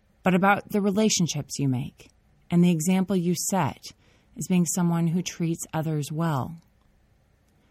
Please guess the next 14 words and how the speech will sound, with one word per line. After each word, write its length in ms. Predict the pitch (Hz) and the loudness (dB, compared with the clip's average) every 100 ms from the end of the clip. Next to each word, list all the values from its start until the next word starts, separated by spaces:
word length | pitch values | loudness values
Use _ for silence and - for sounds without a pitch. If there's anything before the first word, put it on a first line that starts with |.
| - | -4
John 300 | 175 220 220 | 2 4 2
quotes 380 | - 226 208 - | 2 0 0 -2
psychiatrist 800 | 202 - - 185 185 185 175 - | -4 -4 -4 -2 -2 -4 -4 -4
Robert 480 | 170 170 170 170 156 | -2 0 0 -2 -2
Waldinger's 720 | 165 175 170 160 151 147 - - | 0 0 0 -2 -2 -4 -6 0
nearly 600 | 170 180 202 202 196 - | 2 2 0 0 -2 -2
eighty-year-old 640 | 170 180 185 180 165 160 | -2 0 0 0 -2 -4
Harvard 460 | - 180 175 151 139 | -6 -4 -2 -2 -6
study, 520 | - 139 131 143 143 _ _ _ _ _ - | -6 -4 -4 -6 -10 _ _ _ _ _ -2
where 120 | 175 | 2
he 120 | 190 | 2
said, 420 | 175 180 170 160 - _ _ _ _ | 2 0 0 -4 -10 _ _ _ _
"Loneliness 640 | - 156 190 226 214 180 - | -4 0 4 4 4 2 -2
kills. 760 | - - 170 143 104 - - | -8 -4 -2 -2 -6 -12 -14